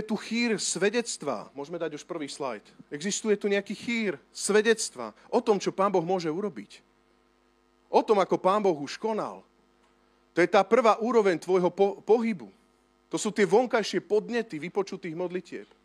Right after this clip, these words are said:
Vieme o tom, že sme spasení krvou baránkovou a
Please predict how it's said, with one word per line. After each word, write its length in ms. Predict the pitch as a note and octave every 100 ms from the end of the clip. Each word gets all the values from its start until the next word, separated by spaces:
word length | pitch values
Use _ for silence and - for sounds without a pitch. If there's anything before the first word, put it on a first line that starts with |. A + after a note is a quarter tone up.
| _ _ _ _ _ _ _ _ _ _ _ _ _ _ _ -
Vieme 240 | D#3 A3
o 80 | G#3
tom, 160 | G#3
že 160 | F#3 F#3
sme 100 | F#3+
spasení 460 | - G3 G3 G#3 F3+
krvou 320 | - G3 F3+
baránkovou 720 | D#3+ E3 E3 D#3 F3 E3+ E3+
a 240 | C#3 F3